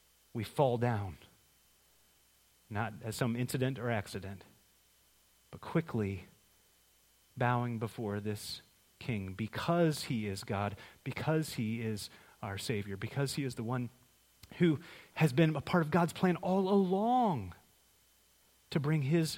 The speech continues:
glory, his salvation to the ends of the earth. Question is, will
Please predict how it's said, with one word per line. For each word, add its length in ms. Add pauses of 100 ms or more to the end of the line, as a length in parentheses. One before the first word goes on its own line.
glory, 460
his 160
salvation 420
to 140
the 240
ends 600 (360)
of 160
the 180
earth. 460 (1500)
Question 340
is, 260
will 340